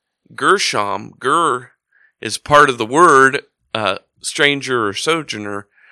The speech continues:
uh, in Hebrew. Uh, and his name was understood to be, "I'm a stranger in a strange land."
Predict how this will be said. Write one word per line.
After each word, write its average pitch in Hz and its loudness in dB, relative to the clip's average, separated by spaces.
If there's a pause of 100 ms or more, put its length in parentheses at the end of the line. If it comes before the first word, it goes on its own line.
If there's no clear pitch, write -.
(280)
uh, 101 -8 (300)
in 117 -6
Hebrew. 127 -8 (560)
Uh, 98 -2
and 113 -6
his 120 -8
name 127 -2
was 104 -6 (100)
understood 120 -6
to 120 -20
be, 110 -8 (220)
"I'm 117 -4
a 120 -8
stranger 117 -2
in 110 -6
a 110 -8
strange 110 -8
land." 160 -6